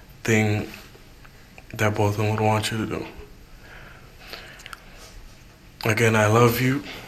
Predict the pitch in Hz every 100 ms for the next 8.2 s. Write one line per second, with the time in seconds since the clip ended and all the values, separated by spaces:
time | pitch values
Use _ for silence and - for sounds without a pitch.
0 | - - - - 117 117 113 123 120 139
1 | 139 - - - - - - - - -
2 | - - - - - - - - - -
3 | - - - - - - - - - -
4 | - - - - - - - - - -
5 | - - - - - - 107 110 110 113
6 | 110 110 - 120 120 113 - 113 107 113
7 | 113 120 123 - - - - 127 104 -
8 | 95